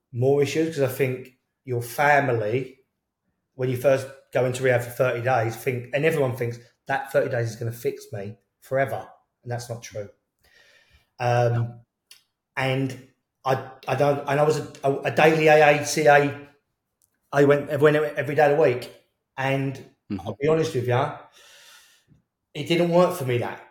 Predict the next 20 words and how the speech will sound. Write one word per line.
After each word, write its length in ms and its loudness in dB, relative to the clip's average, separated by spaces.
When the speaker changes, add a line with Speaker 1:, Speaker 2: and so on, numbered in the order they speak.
Speaker 1:
And 140 -6
I 40 -4
know 200 2
it 100 -4
works 260 -2
for 140 -4
a 40 0
lot 200 2
of 80 -10
people, 680 -2
but 180 -6
for 80 -8
me, 460 0
and 140 -8
this 140 -6
is, 180 -12
this 180 -6
is 120 -6
my 280 2
issue, 480 -2